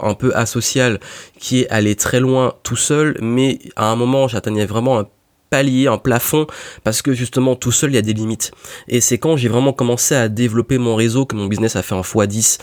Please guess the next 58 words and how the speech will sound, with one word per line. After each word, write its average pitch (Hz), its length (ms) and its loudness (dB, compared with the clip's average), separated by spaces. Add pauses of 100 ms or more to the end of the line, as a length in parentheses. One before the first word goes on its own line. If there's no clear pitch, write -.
(120)
un - 120 -2
fois 101 260 0
cent 131 340 0
sans, 90 380 -4 (240)
sans 113 240 0
la 107 140 2
période, 117 500 0 (320)
parce - 200 -2
que 135 120 4
justement 120 480 0 (340)
j'ai 110 140 0
commencé 107 340 2
à 120 40 2
rencontrer 117 400 0
les 101 100 4
bonnes 104 220 0
personnes, 120 540 0
à - 20 -4
faire 104 180 -4
des 98 80 -2
bons 110 140 -4
partenariats, 117 640 0
à 95 100 0
faire, 104 260 0
euh, 95 160 4 (460)
justement 117 440 2
à, 95 100 2
à 98 140 0
collaborer, 127 680 2
à 104 60 0
recruter 101 360 0
des 104 140 0
personnes. 131 340 0 (220)
Et 120 100 0
quand 160 160 2
je 156 80 0
dis 160 140 0
le 135 100 4
réseau, 123 380 2
ça 135 100 -2
va 117 120 2
juste 143 260 -2
au-, 120 100 2
pas - 260 -4
juste 185 220 0
au-delà 131 400 2
des 117 140 0
réseaux 113 240 2
de 113 60 -10
partenaires 156 680 0
ou 117 80 2
des 110 80 2
gens 127 140 0
au 104 80 -2
même 113 180 -2
niveau 110 220 0
que 107 80 -4
vous, 156 140 0